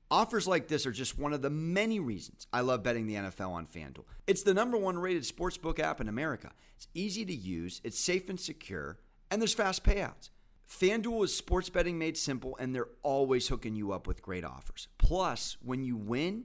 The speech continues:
you'll get paid in as little as twenty-four hours. See for yourself why FanDuel is America's number one sportsbook. Just sign up with promo code Monaco this week before Tampa Bay takes on Philadelphia. You could win one hundred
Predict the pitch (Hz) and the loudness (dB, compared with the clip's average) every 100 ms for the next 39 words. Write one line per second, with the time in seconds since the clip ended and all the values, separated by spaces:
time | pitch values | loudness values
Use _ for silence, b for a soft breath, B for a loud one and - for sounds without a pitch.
0 | - 120 165 185 190 175 170 151 117 117 | -10 0 2 2 2 4 4 0 -6 -4
1 | 135 180 - 120 - - - 143 151 - | -2 -2 -4 -6 6 8 8 2 -6 -10
2 | 190 208 - - - 135 123 117 120 - | -12 -14 -16 -12 -4 -2 0 -2 -4 -10
3 | - - 98 95 87 73 - - - b | -20 -8 -4 -2 -2 -6 -12 -14 -16 b
4 | b - 247 240 214 185 196 - - 120 | b -2 -2 0 -2 0 0 0 2 2
5 | - 165 160 110 117 120 127 175 170 127 | 0 -2 -2 -2 -2 -2 -2 -2 -2 -2
6 | 113 - B - 98 120 131 160 175 175 | -4 -6 B -8 -4 -2 -2 0 -2 -2
7 | 123 127 127 123 - - 87 - - - | -6 -6 -6 -8 -10 -8 -8 -8 -12 -14
8 | - b b 143 - 170 196 202 165 - | -14 b b 0 2 4 4 2 0 2
9 | 170 175 190 185 190 165 151 156 139 95 | 2 4 0 0 -4 -2 -2 -2 -4 -6
10 | 87 82 120 - - 156 - - b b | -6 -2 0 0 2 0 -2 -12 b b
11 | b 110 - 113 98 - 143 147 156 180 | b 0 2 0 -2 -6 -2 -2 -2 -6
12 | 147 117 120 117 127 120 - 113 117 107 | -2 0 0 -2 -4 -4 -4 -6 -4 -4
13 | 104 98 85 85 60 - b - 151 185 | -4 -4 -8 -8 -14 -16 b -6 -4 -2
14 | 180 117 98 90 87 139 247 220 190 165 | -2 -2 -2 -4 -2 2 2 2 -2 -2
15 | 165 156 | -6 -8